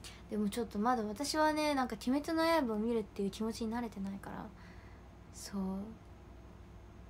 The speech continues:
ね。もうみんなが全く見てない話はもう勝手に見るみたいな。<laughs> で、それで、「あ、このシーンいいよね」っつって、「どんなシーンなんだ？」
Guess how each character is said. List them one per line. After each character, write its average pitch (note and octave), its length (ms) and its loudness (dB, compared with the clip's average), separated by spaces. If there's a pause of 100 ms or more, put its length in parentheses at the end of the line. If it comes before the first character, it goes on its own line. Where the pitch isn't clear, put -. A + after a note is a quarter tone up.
(3500)
ね。 G#3+ 180 -4 (560)
も A3+ 120 4
う A3 40 4
み A#3 140 6
ん C#4 120 6
な C#4+ 140 6
が A3+ 360 2
全 C4+ 100 4
く C#4 80 0
見 C#4 120 2
て C4+ 120 2
な A#3 120 4
い A3 40 0
話 G#3 360 0
は G#3 60 0
も G3 80 0
う - 40 0
勝 G3 260 -6
手 G3+ 60 -6
に G3+ 100 0
見 G3 120 0
る F#3+ 80 -4
み G3 80 -6
た F#3+ 100 -8
い - 40 -4 (100)
な。 C#4+ 80 -12 (680)
<laughs> C#4+ 680 -2
で、 G#3+ 80 2
そ A3 140 0
れ G#3+ 120 4
で、 G#3 120 2
「あ、 G#3 200 6
こ B3+ 180 0
の G#3+ 80 0
シ C4 180 -2
ー B3+ 60 0
ン - 0 -
い C4 280 4
い - 20 6
よ A3+ 140 8
ね」 A3 180 6
っ - 20 4
つ - 120 -4
っ - 20 -10
て、 G3+ 180 2
「ど G3+ 340 8
ん C4+ 100 8
な A3 60 8
シ A3+ 260 8
ー G#3+ 40 8
ン G3+ 60 8
な F3+ 80 4
ん F3+ 100 0
だ？」 E3+ 80 -4